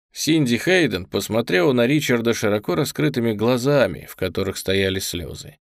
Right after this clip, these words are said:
Рэй Кларк и Даниэль пошли поговорить с Ричардом в камеру суда.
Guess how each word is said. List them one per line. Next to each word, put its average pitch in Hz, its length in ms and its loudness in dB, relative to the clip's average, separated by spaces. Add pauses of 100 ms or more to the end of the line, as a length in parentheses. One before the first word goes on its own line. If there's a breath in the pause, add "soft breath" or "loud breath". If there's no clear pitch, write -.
(140)
Рэй 123 360 4
Кларк 117 500 2
и 98 60 2
Даниэль 101 580 2
пошли 180 420 0
поговорить 139 600 2
с - 80 -2
Ричардом 127 560 2
в - 60 -14
камеру 123 400 2
суда. - 500 -4